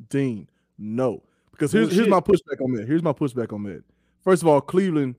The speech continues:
Speaker 1: ain't sniffed that gum championship. He gave them one,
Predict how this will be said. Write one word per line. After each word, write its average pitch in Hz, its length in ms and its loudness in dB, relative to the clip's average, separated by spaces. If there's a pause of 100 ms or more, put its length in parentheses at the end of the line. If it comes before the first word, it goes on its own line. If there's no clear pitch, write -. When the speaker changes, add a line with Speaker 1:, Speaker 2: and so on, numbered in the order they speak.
(260)
Speaker 1:
ain't 147 220 -4
sniffed 160 560 -4
that 135 180 0
gum 127 200 -4
championship. 127 580 -4
He 131 100 -8
gave 127 220 0
them 104 180 -8
one, 87 200 -18